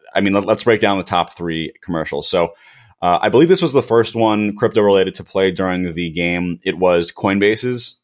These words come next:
ad. Um, if you didn't see it, you probably heard about it. It's, it blew up social media. Um,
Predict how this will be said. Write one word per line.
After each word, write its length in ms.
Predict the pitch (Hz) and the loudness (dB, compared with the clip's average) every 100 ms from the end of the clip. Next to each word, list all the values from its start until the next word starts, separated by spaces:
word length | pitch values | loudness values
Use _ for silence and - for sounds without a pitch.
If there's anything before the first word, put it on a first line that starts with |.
| - | -2
ad. 340 | 117 135 127 _ _ _ _ _ | 0 0 -2 _ _ _ _ _
Um, 580 | 87 90 87 87 85 - - | -2 0 -2 -4 -6 -8 -6
if 100 | 104 | -2
you 60 | |
didn't 180 | 101 104 | 0 0
see 260 | - 101 98 | -2 0 2
it, 200 | 98 - | 2 0
you 100 | 85 | -4
probably 300 | 98 92 85 | 0 0 2
heard 180 | 98 | 0
about 260 | 92 82 80 | 2 0 0
it. 100 | 85 | 0
It's, 100 | 82 | -4
it 340 | 67 60 - | -12 -18 -16
blew 160 | - 98 | -2 0
up 100 | 87 | 2
social 300 | 95 87 87 | 0 -2 -2
media. 380 | 92 90 85 80 _ _ _ _ - | -2 0 0 -2 _ _ _ _ -4
Um, 400 | 90 87 85 | 0 0 -2